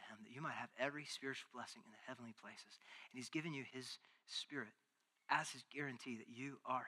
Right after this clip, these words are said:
his. And right now you are in Christ. There are no better blessings or promises of God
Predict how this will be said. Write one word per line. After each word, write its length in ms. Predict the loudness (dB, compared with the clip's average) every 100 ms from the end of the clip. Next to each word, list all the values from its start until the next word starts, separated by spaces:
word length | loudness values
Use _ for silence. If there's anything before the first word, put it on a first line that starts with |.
| -2
his. 280 | -6 -8 -10
And 120 | -2
right 160 | -2 -2
now 160 | 0 0 0 -4
you 200 | -6 -6 _
are 260 | 4 4 4 -4 _
in 340 | -2 -2 -4 -10 _ -20 _ _ _ _ _ 0
Christ. 720 | 6 10 10 8 -6 -6 -12 -20 -20 -20 -20 _ _
There 100 | 4
are 140 | 6 6
no 440 | 6 8 8 6 -2 _ _
better 380 | 6 8 6 2 -4 -20 _
blessings 500 | 0 2 2 -2 -2 -4
or 40 | 0
promises 560 | 2 4 0 -4 -8 -12
of 100 | -4
God 260 | 2 2